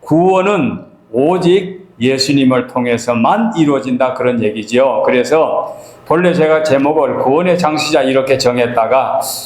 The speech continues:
성경에 나와 있으니 그러면 이 말씀을 다른 말로 바꾸면 무슨, 무슨 말씀이 될까? 그래서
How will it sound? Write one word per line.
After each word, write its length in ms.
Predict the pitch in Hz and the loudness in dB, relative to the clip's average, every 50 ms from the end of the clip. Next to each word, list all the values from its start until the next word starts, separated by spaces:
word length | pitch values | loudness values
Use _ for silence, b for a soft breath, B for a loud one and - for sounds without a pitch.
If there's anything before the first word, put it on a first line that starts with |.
| B B B B B B | B B B B B B
성경에 540 | - - 180 185 202 208 208 208 196 190 170 | -6 -2 -2 0 0 0 0 0 2 0 0
나와 300 | 135 143 147 165 170 160 | 2 0 0 2 0 0
있으니 400 | 147 151 - - 208 190 175 156 | 0 -2 -2 -2 0 0 0 2
그러면 260 | 180 180 180 160 143 | 2 2 2 2 2
이 120 | 135 147 151 | 2 2 2
말씀을 480 | 175 175 180 175 175 185 185 175 175 | 2 2 0 0 -2 0 0 -2 -2
다른 280 | 175 - 127 147 170 185 | -2 -4 -2 -2 0 0
말로 260 | 196 196 196 190 180 | 0 0 0 0 -2
바꾸면 600 | - 135 131 131 - 208 208 214 240 247 233 196 | -2 -4 -6 -4 -2 -2 0 2 2 2 2 2
무슨, 340 | 175 170 170 - - 180 160 | 2 0 0 -2 -4 -6 -6
무슨 240 | 143 143 151 156 143 | -6 -4 -2 0 0
말씀이 360 | 139 135 135 - 147 143 123 | 0 0 0 0 0 2 2
될까? 800 | 120 123 120 120 123 135 127 120 110 104 90 - - - - - - - | 2 0 0 0 0 2 2 2 0 -2 -2 -2 -2 -2 -4 -8 -8 -4
그래서 840 | 120 117 123 120 120 156 151 131 123 135 - 101 - - - - | -2 0 0 0 2 2 2 2 0 -2 -2 -2 -2 -2 -4 -6